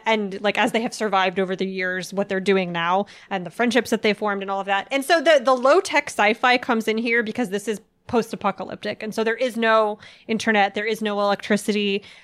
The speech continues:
um, there's no, it is very much, like, back to functionally pre-industrial revolution living. We still have, like, tools. They just, as long as they're not powered, <laughs> you're fine.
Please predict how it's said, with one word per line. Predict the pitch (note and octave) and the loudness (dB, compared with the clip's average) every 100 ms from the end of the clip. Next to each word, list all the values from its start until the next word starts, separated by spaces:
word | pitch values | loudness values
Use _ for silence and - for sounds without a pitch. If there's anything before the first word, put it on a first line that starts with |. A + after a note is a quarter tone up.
| - | -8
um, | F#3+ F#3 - | -8 -10 -6
there's | G#3+ G3 | -4 -2
no, | G#3+ G3+ G3+ F#3+ F#3+ - | -2 0 0 0 -4 -4
it | A#3+ C4 C4 C#4 | -2 0 4 4
is | C4+ | 4
very | G#3+ A#3 A3+ | 4 4 4
much, | A3 A3+ | 2 2
like, | G#3 G3 | 0 2
back | G3+ F#3+ | 2 2
to | - G3+ G#3 | 0 0 2
functionally | C4+ D4+ A#3 A3 G#3+ G3 F#3+ - - _ | 2 4 2 4 4 4 0 -8 -20 _
pre-industrial | - D4 B3+ A#3+ A3+ A3+ A3+ G3 | 4 6 6 6 4 2 2 2
revolution | G3+ F#3+ F#3+ F#3+ - F#3+ F3+ F3+ | 2 2 0 0 2 0 -2 -6
living. | G3+ G3+ - - A3+ | -2 -2 -2 -2 0
We | A#3 | 2
still | C#4+ | 2
have, | C4+ A3+ G#3 | 2 2 2
like, | G#3 F#3+ - _ _ _ | -2 -6 -6 _ _ _
tools. | - A4 G#4+ A3 G#3+ C#4+ - B3+ | 6 10 10 10 8 6 0 2
They | A3+ A3+ | 4 6
just, | A#3+ - - | 4 -2 -2
as | A#3 | 2
long | A#3 D4 | 4 4
as | C4 | 6
they're | C4+ | 6
not | C#4 C4+ B3 - _ - | 6 6 4 -2 _ 4
powered, | E4 B3 A3+ A#3+ B3+ | 8 8 10 8 6
<laughs> | |
you're | A#3+ B3+ | 4 6
fine. | E4+ D#4+ F#4+ F4 | 8 10 10 8